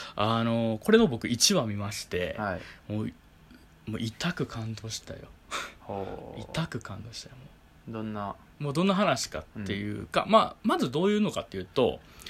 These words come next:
Speaker 2: えーと、もともとアートブックが原作。
Speaker 1: アートブック。
Speaker 2: アートブックが原作っていうか、まあ、画集というか、
Speaker 1: 画集？
Speaker 2: 画集っていうか、まあ、あの、シモンスト-、ストーレン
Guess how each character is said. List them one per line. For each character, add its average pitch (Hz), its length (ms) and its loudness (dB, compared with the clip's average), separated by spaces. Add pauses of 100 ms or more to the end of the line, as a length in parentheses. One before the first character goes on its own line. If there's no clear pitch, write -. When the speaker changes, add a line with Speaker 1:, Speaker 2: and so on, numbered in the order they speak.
(120)
Speaker 2:
え 113 420 2
ー - 40 -14
と、 117 100 -2
も 165 160 4
と 349 80 4
も 392 80 6
と - 180 2
ア 208 140 6
ー 220 40 4
ト 226 120 4
ブ 180 140 0
ッ 175 40 -2 (120)
ク - 140 -10
が 87 140 -6
原 107 200 -6
作。 - 580 -12 (220)
Speaker 1:
ア 131 140 -6
ー - 20 -10
ト 139 160 -6
ブ 110 140 -4
ッ 104 40 -8
ク。 - 60 6
Speaker 2:
ア 220 40 8
ー 226 60 4
ト 240 140 4
ブ 208 80 2
ッ - 20 -10
ク 143 120 0
が 107 40 -2
原 95 140 -6
作 - 180 -8
っ 87 60 -8
て - 100 -12
い 71 60 -6
う - 20 -8
か、 - 300 -2
ま 180 80 2
あ、 - 20 -4
画 120 160 4
集 151 300 2
と - 140 -2
い 101 120 -6
う - 60 -10
か、 - 340 -2 (100)
Speaker 1:
画 104 200 -8
集？ 127 320 -8 (100)
Speaker 2:
画 139 140 0
集 180 300 0
っ - 20 -4
て - 160 -8
い - 20 -14
う - 20 -14
か、 - 80 -2
ま 185 120 6
あ、 - 40 10
あ - 40 10
の、 120 80 2
シ - 340 2
モ 262 220 8
ン 262 80 8
ス - 140 0
ト-、 233 320 4 (220)
ス - 160 -2
ト 208 220 10
ー - 40 4
レ 185 100 4
ン 165 180 2